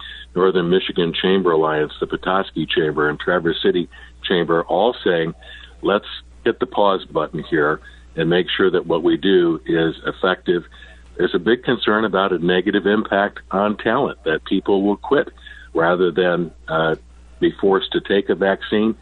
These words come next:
We want to be respectful of those who've not yet chosen to use safe and effective vaccines, but we're asking the governor and the president to listen to Michigan businesses. That's why we have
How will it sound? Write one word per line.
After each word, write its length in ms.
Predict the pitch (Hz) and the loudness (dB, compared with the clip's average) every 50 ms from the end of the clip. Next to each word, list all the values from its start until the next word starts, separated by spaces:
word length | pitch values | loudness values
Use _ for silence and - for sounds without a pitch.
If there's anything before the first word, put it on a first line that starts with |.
| - - - - - | -12 -20 -20 -12 -4
We 80 | 85 82 | -2 0
want 220 | 82 82 85 85 | 2 2 2 2
to 20 | |
be 160 | 78 82 87 85 | 2 2 2 2
respectful 640 | 78 82 78 - - - 98 104 - - 110 107 | 2 0 -2 -2 -2 -2 -2 -2 -2 -2 0 0
of 80 | 107 98 | 0 0
those 340 | 92 95 95 98 101 98 - | 0 2 2 2 0 0 -2
who've 180 | - 87 76 | -2 -4 -2
not 260 | - 85 85 87 - - | -2 -2 -2 0 0 0
yet 200 | 95 92 - - | 0 0 0 -2
chosen 440 | - - 92 92 92 92 104 101 90 | -2 0 0 2 2 0 0 -2 -2
to 120 | - 92 | -2 0
use 220 | 85 85 85 82 - | 0 0 0 0 0
safe 220 | - 95 92 92 - - - - - - - - - - - | 0 2 2 2 0 -2 -10 -20 -20 -20 -20 -20 -20 -12 -6
and 100 | - - | -4 -2
effective 500 | 85 117 - 107 95 92 - - 92 82 | -2 -2 -2 -2 -2 -2 0 0 0 0
vaccines, 680 | 80 92 90 90 - - - 104 98 98 101 101 95 - - | 0 0 0 0 -2 -4 -2 -2 0 0 0 0 -2 -4 -4
but 200 | 90 82 80 - | -4 -4 -2 0
we're 240 | 87 95 107 95 95 | 0 0 2 2 2
asking 460 | 95 98 98 - - 101 92 90 85 | 0 0 -2 -2 -2 -2 -2 0 -2
the 80 | 80 78 | -2 0
governor 460 | 87 90 92 87 98 98 98 92 - - - - - - - - | 0 0 0 2 0 0 0 -2 -4 -8 -18 -20 -20 -18 -14 -8
and 80 | 80 | -6
the 80 | 80 82 | -6 -6
president 640 | - - 101 101 104 98 - 80 78 80 85 87 - - - | -2 0 0 2 2 2 0 -2 -2 0 0 -2 -4 -4 -2
to 220 | - 82 80 78 | 0 0 0 2
listen 380 | 78 90 98 98 - - 113 98 | 2 2 2 2 0 -2 -4 -4
to 120 | - - 98 | -2 -2 -2
Michigan 440 | 90 90 87 - - 80 92 92 90 | 0 -2 -2 -4 -4 -4 -4 -4 -2
businesses. 580 | 87 85 80 80 80 78 - 95 90 87 90 - - - - - - - - - | -2 -2 -2 -4 -6 -8 -8 -6 -8 -8 -10 -12 -16 -20 -20 -20 -20 -16 -6 -2
That's 260 | 85 85 85 - - | -2 -2 -2 0 0
why 200 | 92 87 87 87 | 0 2 2 2
we 160 | 87 90 87 | 2 2 2
have 120 | 85 80 | 2 0